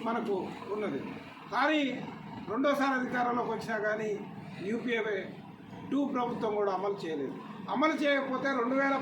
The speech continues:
పదమూడు పద్నాలుగు ఎన్నికల కంటే ముందు నరేంద్ర మోడీ ఏం చేసిందంటే, "నేను అధికారంలోకి వస్తే స్వామినాథన్ కమిషన్ నివేదిక ప్రకారం రైతులకు గిట్టుబాటు ధర ఇస్తాను, ఆత్మహత్యల మొత్తాన్ని నిలువరిస్తాను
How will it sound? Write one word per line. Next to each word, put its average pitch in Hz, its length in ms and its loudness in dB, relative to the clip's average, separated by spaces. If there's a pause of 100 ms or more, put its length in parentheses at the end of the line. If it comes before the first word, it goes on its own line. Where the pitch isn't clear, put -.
పదమూడు 262 560 4 (400)
పద్నాలుగు 269 380 2
ఎన్నికల 247 340 2
కంటే 240 260 0
ముందు 226 300 0
నరేంద్ర 233 420 0
మోడీ 226 240 0
ఏం 202 260 2
చేసిందంటే, 175 580 -4 (1300)
"నేను 277 320 6
అధికారంలోకి 277 680 6
వస్తే 247 460 -2 (600)
స్వామినాథన్ 277 640 4
కమిషన్ 262 460 2
నివేదిక 254 460 0
ప్రకారం 247 520 2
రైతులకు 233 440 0
గిట్టుబాటు 226 480 0
ధర 214 180 2
ఇస్తాను, 196 600 0 (580)
ఆత్మహత్యల 269 680 2
మొత్తాన్ని 254 540 2
నిలువరిస్తాను 220 1000 2